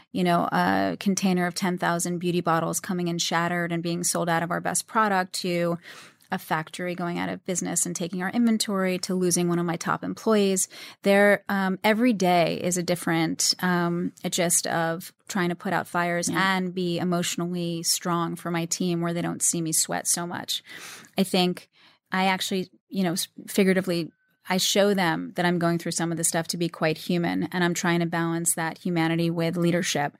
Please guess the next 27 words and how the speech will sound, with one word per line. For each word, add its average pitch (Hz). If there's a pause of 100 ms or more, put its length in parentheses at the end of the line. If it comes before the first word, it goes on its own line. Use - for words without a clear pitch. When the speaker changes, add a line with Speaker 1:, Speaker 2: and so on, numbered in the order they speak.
Speaker 2:
Yeah. 170 (120)
Speaker 1:
and 185
figuring 175
out 160
how 170
to 165 (260)
both 180
be 180
strong 165
and 160
raw 160
at 151
the 165
same 151
time. 147
So 160
I'm, 160
I'm, 175 (300)
you 226
know, 185 (340)
consistently 226
and 175
constantly 165
working 160
on 147
that. 143 (420)
Um, 175